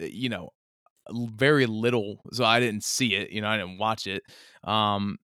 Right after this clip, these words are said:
it, it was very cool, um, to see. So, uh, yeah, it, it was a great documentary. Um, I hope you've had a chance to see it. If you haven't,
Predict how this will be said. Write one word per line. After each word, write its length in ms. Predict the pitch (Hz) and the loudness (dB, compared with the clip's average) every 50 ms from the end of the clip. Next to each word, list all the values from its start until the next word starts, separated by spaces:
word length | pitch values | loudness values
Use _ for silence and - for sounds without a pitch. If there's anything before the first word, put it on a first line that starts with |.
| _ _ _ - | _ _ _ -8
it, 180 | 120 123 92 110 | -6 -4 -2 0
it 60 | 131 | 0
was 140 | 131 123 113 | 0 0 0
very 240 | 120 139 135 123 110 | 2 2 2 2 2
cool, 600 | - - - 120 120 117 110 107 104 98 92 _ - _ - | -2 -4 -2 -2 0 0 0 0 -2 -4 -6 _ -18 _ -6
um, 360 | 101 110 110 107 104 104 101 | -4 -4 -2 -2 -2 -4 -4
to 100 | 101 98 | -6 -6
see. 420 | - - - 117 110 107 101 98 _ _ _ _ - | -8 -4 -2 -2 -2 -2 -6 -8 _ _ _ _ -10
So, 340 | - 117 107 104 107 87 | -4 -2 0 0 0 0
uh, 160 | 73 101 107 107 | 0 0 0 0
yeah, 320 | 90 120 131 120 107 92 - | 2 2 2 2 2 0 -2
it, 200 | - - 107 113 139 | -2 -4 -2 0 0
it 20 | |
was 100 | 147 127 123 | 0 0 0
a 40 | 113 | 0
great 240 | 127 151 180 175 | 2 2 2 4
documentary. 720 | 143 143 135 127 - - 113 113 113 110 110 110 107 104 - _ - - - _ _ _ _ - | 4 4 4 4 4 0 0 0 0 0 0 0 0 -2 -4 _ -20 -20 -20 _ _ _ _ -4
Um, 400 | 101 107 107 104 101 101 101 - | -2 0 2 2 2 0 -2 -2
I 80 | - 107 | -2 0
hope 180 | 120 117 107 | 0 0 0
you've 100 | 113 101 | -2 -2
had 120 | 113 113 110 | 0 0 0
a 60 | 107 | 0
chance 260 | 98 - 113 107 98 | -2 -4 -6 -6 -4
to 60 | - - | -6 -6
see 180 | - 135 135 | -4 -2 -2
it. 80 | 135 120 | -4 -4
If 80 | 110 | -6
you 120 | 104 101 101 | -8 -8 -4
haven't, 340 | 113 110 113 110 113 - | -2 0 0 0 0 -4